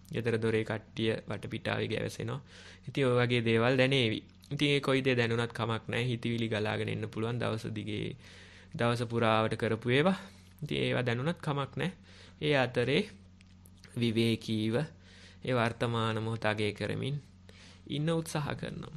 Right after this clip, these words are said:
ඉතින් එහෙම නින්දට වැටුණොත් අන්න සුවසේ නිදියනවා, සුවසේ ඇහැරෙනවා. මෙතන නැත නපුරු හීන දකින්නේ. ඒ වගේම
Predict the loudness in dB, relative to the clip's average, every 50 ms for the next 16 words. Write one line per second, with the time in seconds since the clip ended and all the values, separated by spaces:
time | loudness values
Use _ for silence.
0 | 2 2 2 4 6 6 8 8 8 6 6 4 4 4 2 4 6 4 4 4
1 | 2 0 0 2 0 0 0 -2 -2 0 2 2 2 2 2 0 0 0 2 2
2 | 0 0 -2 -2 -4 -4 -4 -4 -4 -4 -2 -2 -2 -2 -2 -2 -4 -4 -4 -2
3 | -2 -2 -2 -2 -4 -2 -2 0 -2 -2 -2 -4 -6 -4 -4 -4 -4 -4 -6 -6
4 | -8 -12 -16 -20 -20 -20 -20 -16 -8 -6 -6 -2 -2 0 -2 0 0 0 2 2
5 | 2 2 2 0 0 0 0 0 0 0 -2 -2 -2 -2 -4 -4 -4 -6 -6 -6
6 | -4 -4 -4 -4 -6 -8 -12 -20 -20 -20 -20 -20 -16 -10 -6 -4 -2 -2 -2 -2
7 | -2 -2 -2 0 0 -2 0